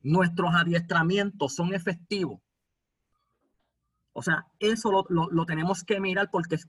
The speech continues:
es que esto no puede continuar. O sea, esto, el, el, el,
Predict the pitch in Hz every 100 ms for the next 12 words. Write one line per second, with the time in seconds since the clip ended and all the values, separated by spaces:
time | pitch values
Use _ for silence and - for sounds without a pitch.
0 | _ 165 170 185 - 196 180 196 185 -
1 | 175 170 170 139 165 131 151 143 160 156
2 | 147 151 139 143 139 135 135